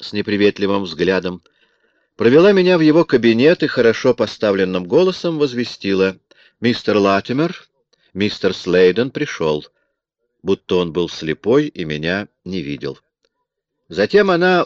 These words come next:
удалилась, осторожно закрыв дверь, словно она была картонная. Винсент Латимер оказался крупным мужчиной, пышущим здоровьем и преисполненным сознания собственной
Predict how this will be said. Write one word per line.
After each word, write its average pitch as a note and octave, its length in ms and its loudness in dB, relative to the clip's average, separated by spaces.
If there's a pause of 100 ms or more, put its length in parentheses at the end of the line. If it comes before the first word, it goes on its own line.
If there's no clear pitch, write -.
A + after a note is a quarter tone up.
удалилась, G#2 760 0 (400)
осторожно G#2+ 640 0
закрыв D#2+ 640 -6
дверь, G2 480 0 (400)
словно C3 440 -2
она F#2+ 180 -2
была F2+ 260 -2
картонная. C2+ 720 -10 (1200)
Винсент A#2 540 -2
Латимер A#2+ 480 0
оказался G#2 580 0
крупным F#2+ 420 -6
мужчиной, A2+ 600 -2 (380)
пышущим G2+ 520 -2
здоровьем A#2 680 0
и G2+ 60 -2
преисполненным A#2+ 920 -2
сознания F#2+ 680 -4
собственной F2 800 -8